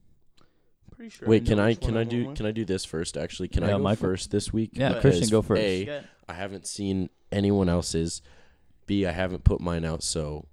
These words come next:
Speaker 2: we know Michael can't copy all my opinions this week.
Speaker 3: Let's see it.
Speaker 2: Um, so I'm gonna go with, I think that Mala starts. I think it's Mala and Farrell, 'cause I think we kinda heard that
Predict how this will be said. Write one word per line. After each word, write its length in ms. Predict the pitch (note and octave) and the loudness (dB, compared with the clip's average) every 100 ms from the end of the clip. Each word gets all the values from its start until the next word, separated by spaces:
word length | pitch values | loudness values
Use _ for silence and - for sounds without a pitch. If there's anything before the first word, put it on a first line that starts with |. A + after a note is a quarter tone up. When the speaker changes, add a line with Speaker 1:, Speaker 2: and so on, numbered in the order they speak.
| _ - | _ -16
Speaker 2:
we 100 | E2+ | -14
know 120 | E2 | -14
Michael 320 | D#2+ D#2+ E2 | -14 -8 -6
can't 280 | - E2+ - | -2 -2 -2
copy 300 | - D#2+ F2 | 0 2 6
all 100 | E2 | 6
my 160 | F2 F#2+ | 8 8
opinions 460 | E2 - D2+ D2 C#2+ | 8 6 4 2 2
this 220 | C#2+ - | 0 4
week. 240 | D#2+ A2 - | 4 4 0
Speaker 3:
Let's 200 | G2 - | -6 0
see 140 | A2 | 2
it. 140 | G#2 - E2 | 2 -2 -6
Speaker 2:
Um, 400 | E2 D#2 D#2 D#2+ | -2 -2 -4 -4
so 400 | - E2 E2 - - | -2 2 0 -2 -4
I'm 220 | G2 B2+ | -2 0
gonna 200 | C3 B2+ | -2 -2
go 440 | G#2 - F#2 F2+ | -4 -2 2 4
with, 720 | F2+ E2 D#2 D#2 - - - - | 4 4 0 -4 -6 -12 -16 -12
I 80 | E2+ | -10
think 560 | E2+ - F#2 E2+ E2 - | -10 -6 -2 -2 -4 -6
that 320 | E2+ D#2+ D2+ - | -4 -4 -6 -8
Mala 640 | D#2+ D#2+ E2 F2 F#2 F#2 | -8 -4 -2 -2 -2 -4
starts. 760 | - - E2 F2+ D3+ - - - _ _ _ _ _ - | -6 -4 -2 -2 -6 -10 -18 -20 _ _ _ _ _ -10
I 120 | E2 D#2+ | -8 -8
think 260 | F2+ E2+ | -8 -8
it's 240 | D#2+ - D#2 | -10 -10 -10
Mala 500 | D#2+ E2 E2+ F2 F#2 | -8 -4 -4 -4 -4
and 240 | - E2 D2+ | -6 -10 -12
Farrell, 540 | - F2 E2 D2 D2+ | -8 -4 -2 -4 -6
'cause 160 | - E2+ | -10 -10
I 60 | |
think 200 | E2 F2 E2+ | -10 -10 -10
we 100 | D#2+ | -8
kinda 260 | E2+ E2 | -8 -8
heard 380 | D#2 D#2+ E2 D2 | -6 -6 -6 -8
that 220 | D#2 C#2+ | -8 -8